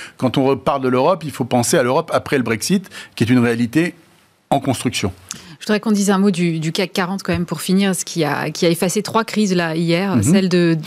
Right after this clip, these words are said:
Speaker 2: deux mille huit, euh, la crise des subprimes, la crise de la zone euro, la crise du covid. Est-ce que pour vous c'est, c'est porteur ? On dit toujours qu'il y a plus d'introductions en bourse quand les marchés se portent bien et que le contexte finalement est favorable, ce qui est assez, assez logique.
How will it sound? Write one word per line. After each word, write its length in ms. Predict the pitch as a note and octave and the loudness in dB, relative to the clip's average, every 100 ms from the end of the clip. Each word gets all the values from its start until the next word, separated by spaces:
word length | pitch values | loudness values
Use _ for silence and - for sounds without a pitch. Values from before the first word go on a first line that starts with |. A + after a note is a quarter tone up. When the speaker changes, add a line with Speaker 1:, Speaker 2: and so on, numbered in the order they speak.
| E3+ | 2
Speaker 2:
deux 280 | F#3+ F#3 - | 2 2 0
mille 280 | E3+ E3+ D#3+ | 0 0 2
huit, 340 | F#3 B3 - | 2 2 0
euh, 180 | E3 D#3 | 2 2
la 160 | D#3+ E3 | 2 0
crise 220 | - E3 | -2 -2
des 80 | E3 | 0
subprimes, 440 | E3+ E3+ A3+ A#3+ | 0 0 0 2
la 120 | F#3 | 0
crise 180 | E3 F#3+ | 0 2
de 80 | F3 | 2
la 140 | F3+ | 2
zone 180 | F3 F3+ | 4 4
euro, 220 | F3+ A3+ | 4 4
la 100 | G#3 | 2
crise 240 | F3 G#3+ F3+ | 2 2 2
du 120 | F#3+ | 4
covid. 340 | G3+ F#3+ C4+ - - - | 4 4 2 0 -4 -2
Est-ce 160 | F3 - | 0 0
que 80 | A#3+ | 0
pour 240 | G3 A3+ | 2 4
vous 160 | G#3+ B3 | 4 2
c'est, 300 | - G3 F3+ | 4 4 4
c'est 160 | G#3 | 2
porteur ? 520 | F#3 A#3+ A3+ - C#4 B3+ | 0 0 0 2 2 2
On 80 | |
dit 140 | F#3+ F#3 | 0 -2
toujours 180 | A3+ - | -2 0
qu'il 100 | G3 | 0
y 40 | |
a 20 | |
plus 320 | F#3 - C4 | 0 0 2
d'introductions 600 | A3 G#3 - G#3+ G3+ - G3+ | 4 2 2 2 2 2 2
en 60 | |
bourse 200 | F#3+ G3+ | 2 0
quand 120 | - | 0
les 100 | F3 | 2
marchés 240 | F3 E3 F#3+ | 2 0 -2
se 80 | - | -4
portent 240 | F3+ - | -2 0
bien 240 | E3+ G3 | 2 2
et 80 | G#3+ | 0
que 80 | - | 0
le 80 | E3 | -4
contexte 360 | E3+ F#3+ - | -2 -2 -2
finalement 280 | - D#3+ E3 | -4 -2 -2
est 40 | E3 | -2
favorable, 360 | F3 E3+ G3+ | 0 0 0
ce 40 | - | -2
qui 120 | F#3 | -2
est 20 | |
assez, 200 | E3 F3+ | -2 -2
assez 260 | E3 F3+ G3 | -2 0 0
logique. 320 | F3 D#3 - | 0 0 -4